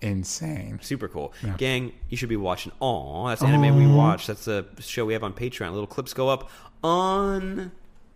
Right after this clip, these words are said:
Speaker 2: uh, pa-, uh, youtube dot com slash only stupid answers. I totally zoned out because I saw Caitlin Conway in the chat said, "Phasing through stuff. Sam wants to be the Flash so bad."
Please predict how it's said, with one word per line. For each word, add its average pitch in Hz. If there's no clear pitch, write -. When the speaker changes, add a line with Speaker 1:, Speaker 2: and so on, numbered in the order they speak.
Speaker 2:
uh, 98
pa-, -
uh, 101
youtube 123
dot 101
com -
slash 120
only 135
stupid 123
answers. 104
I -
totally 131
zoned 120
out 113
because 117
I 107
saw 110
Caitlin 120
Conway 110
in 107
the 98
chat 101
said, 98
"Phasing 131
through 135
stuff. 131
Sam 123
wants 117
to 113
be 117
the 107
Flash 113
so 131
bad." 123